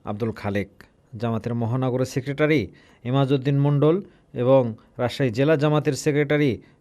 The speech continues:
গোলাম মুর্তজার যৌথ সঞ্চালনায় আরও উপস্থিত ছিলেন রাজশাহী মহানগরী জামাতের সহকারী সেক্রেটারি অধ্যক্ষ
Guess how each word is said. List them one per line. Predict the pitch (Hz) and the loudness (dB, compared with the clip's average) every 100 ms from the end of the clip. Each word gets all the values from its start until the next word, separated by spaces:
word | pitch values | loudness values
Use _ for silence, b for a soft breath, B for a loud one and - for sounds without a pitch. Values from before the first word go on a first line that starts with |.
| - | -4
গোলাম | 117 131 143 | 0 2 2
মুর্তজার | 139 151 143 123 | 0 -2 0 2
যৌথ | 123 135 | 2 0
সঞ্চালনায় | 147 - 127 143 147 170 143 90 b b b | -2 -2 -2 0 0 2 2 0 b b b
আরও | 110 143 | -2 2
উপস্থিত | 151 156 151 156 | 2 0 -2 -4
ছিলেন | - 165 160 101 - b b - | -2 0 2 0 -8 b b -6
রাজশাহী | 113 - 143 | -6 -2 -2
মহানগরী | 135 123 139 151 151 147 | -2 -2 0 0 0 0
জামাতের | 147 147 151 107 - b b | 0 0 2 0 -4 b b
সহকারী | - 143 151 143 | -4 -2 2 2
সেক্রেটারি | 113 117 104 104 113 170 202 B B - | 2 -2 -4 -2 0 -2 -4 B B -8
অধ্যক্ষ | 120 113 139 | -4 -2 0